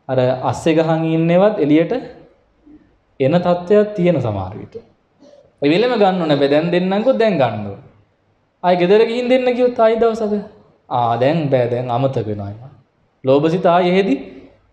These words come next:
එනවා. බණ කියන ගමන් හිතුවා කරාබු දෙක ගලවලා දෙන්න, දැන් දෙන්න ඕනේ.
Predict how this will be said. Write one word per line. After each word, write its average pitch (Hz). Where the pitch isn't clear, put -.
එනවා. 110
බණ 160
කියන 208
ගමන් 185
හිතුවා 170
කරාබු 160
දෙක 170
ගලවලා 160
දෙන්න, 214
දැන් 196
දෙන්න 135
ඕනේ. -